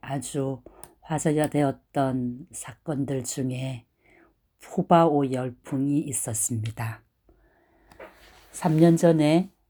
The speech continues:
이 푸바오라는 판다가 우리나라에서 자연 번식으로 태어났고, 올해 그 동생, 또 쌍둥이 판다가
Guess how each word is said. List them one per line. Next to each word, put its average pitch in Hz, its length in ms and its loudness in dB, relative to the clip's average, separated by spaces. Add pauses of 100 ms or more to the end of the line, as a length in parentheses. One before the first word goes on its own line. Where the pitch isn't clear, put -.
(180)
이 139 220 -2
푸바오라는 139 840 0
판다가 139 760 -2 (460)
우리나라에서 143 840 -2
자연 160 500 2
번식으로 127 1080 -4
태어났고, 135 920 0 (800)
올해 135 680 2 (460)
그 139 420 -2 (240)
동생, 139 680 2 (400)
또 127 140 -4
쌍둥이 147 1000 2
판다가 143 920 -4